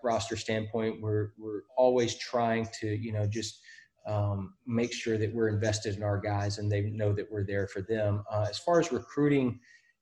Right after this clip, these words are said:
and, uh, personnel go right now, really just trying to do some unique things, uh, again, using, um, phone calls, which are allowed one phone call right now, uh, during this period, and using some, uh, recruiting graphics and just the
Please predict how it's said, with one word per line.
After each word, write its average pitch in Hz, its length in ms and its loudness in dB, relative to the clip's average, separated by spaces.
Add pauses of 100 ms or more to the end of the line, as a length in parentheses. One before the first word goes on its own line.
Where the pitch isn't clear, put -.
(140)
and, 107 220 -2
uh, 104 140 -2
personnel 135 480 6
go 113 220 6
right 107 340 4
now, 107 480 0
really 143 420 6
just 123 300 -2
trying 123 380 2
to 113 200 -4
do 117 460 0
some - 320 -4
unique 110 440 2
things, 117 460 2 (160)
uh, 107 80 -2 (100)
again, 113 460 0
using, 110 500 -2 (160)
um, 101 280 -2 (400)
phone 127 240 6
calls, 123 420 8
which 110 180 0
are 113 100 6
allowed 110 380 4
one 117 200 2
phone 113 260 2
call 113 260 4
right 110 280 4
now, 107 400 2 (340)
uh, 98 120 -2 (100)
during 110 220 4
this 104 220 0
period, 110 500 2 (160)
and 104 140 0
using 110 380 0
some, 101 360 -2
uh, 98 160 -2
recruiting 127 540 0
graphics 123 580 4
and 104 100 -2
just 113 240 -2
the - 60 -20